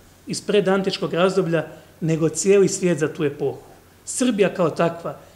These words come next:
ima najviše predantičkih, znači prije Grčke i Rima, nalazišta na svijetu. I vinčanska kultura bila je kultura koja je s jedne strane iznjedrila duhovnost, prvi znak yin yang nađen je na području Vinč-, Vinč-,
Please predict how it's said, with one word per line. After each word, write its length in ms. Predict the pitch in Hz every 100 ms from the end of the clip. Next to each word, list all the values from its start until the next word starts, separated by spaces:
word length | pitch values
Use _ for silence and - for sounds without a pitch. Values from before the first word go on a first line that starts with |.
| -
ima 220 | - 196 185
najviše 560 | 180 240 240 185 170 147 -
predantičkih, 880 | 233 170 - 151 131 165 - 208
znači 240 | 196 156 156
prije 240 | 160 165
Grčke 360 | 147 156 - 147
i 40 |
Rima, 300 | 143 196 185 - - - - -
nalazišta 720 | 160 190 214 175 170 - 170
na 100 | 156
svijetu. 500 | - 139 123 - - - - - - -
I 80 | 156
vinčanska 640 | 180 277 277 240 - 214
kultura 640 | 208 196 214 220 202 175 - - - -
bila 300 | - 160 220
je 140 | 202 -
kultura 520 | 175 143 170 143 127 - -
koja 80 | 156
je 60 |
s 100 | 135
jedne 220 | 220 214
strane 420 | 180 160 156 131 127 - - -
iznjedrila 560 | 160 139 180 202 196 175
duhovnost, 680 | 160 - 147 143 208 - - - - -
prvi 220 | 196 202
znak 280 | 190 226 226 -
yin 180 | 226
yang 320 | 196 220 156 135 - - - -
nađen 320 | 147 151 160
je 80 | 160 -
na 100 | 160
području 460 | 156 160 156 - 143
Vinč-, 340 | 135 123 -
Vinč-, 260 | 185 143 -